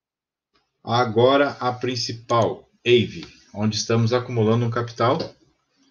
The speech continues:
Está conectado na rede Polygon. Vou vir na parte de dashboard, vamos ver como está a nossa saúde. Está em dois ponto quarenta e nove, está interessante. Estamos aqui com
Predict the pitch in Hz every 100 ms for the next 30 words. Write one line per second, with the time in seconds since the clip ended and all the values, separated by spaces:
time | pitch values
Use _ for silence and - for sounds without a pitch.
0 | _ _ _ _ - - 110 120 113 110
1 | 117 110 110 107 110 107 - 107 117 135
2 | 185 202 - _ _ _ _ _ _ _
3 | _ _ _ - 104 101 113 113 113 113
4 | 113 - 92 104 120 - 107 110 127 120
5 | 113 101 107 107 107 104 110 110 - 110
6 | 110 107 110 - 110 107 104 110 113 107
7 | 110 117 110 135 131 156 160 - 107 110
8 | 110 113 127 165 - - - _ _ _
9 | _ _ _ - - 123 123 123 123 120
10 | 123 117 92